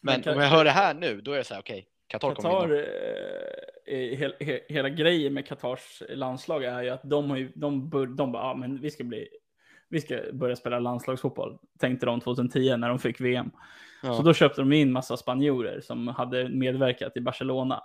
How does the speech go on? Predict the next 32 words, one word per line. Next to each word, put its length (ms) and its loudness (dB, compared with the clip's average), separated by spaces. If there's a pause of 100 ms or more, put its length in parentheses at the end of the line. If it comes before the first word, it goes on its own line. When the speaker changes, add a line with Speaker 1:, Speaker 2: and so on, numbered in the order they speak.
Speaker 2:
och 140 -10
så 100 -14
tänkte 380 -6
de 80 -6
så 80 -12
här, 60 0
"Nu 80 6
ska 140 -6
vi 100 -2
bara 220 -6
skapa 360 -2
en 60 -6
spelmodell 520 -2
utifrån 300 -4
det." 100 0 (420)
Så 160 2
Speaker 1:
Ja. 80 12
Speaker 2:
de 140 8
spelar 440 8
ju 140 8
typ 320 -4 (120)
tiki-taka. 600 -10 (200)
Nu 200 0 (200)
Speaker 1:
Ja. 280 8 (120)
Speaker 2:
ska 180 -6
jag 60 2
inte 120 -8
säga 260 -10
så 100 -12
här 80 -8
att 80 -18
jag 80 -12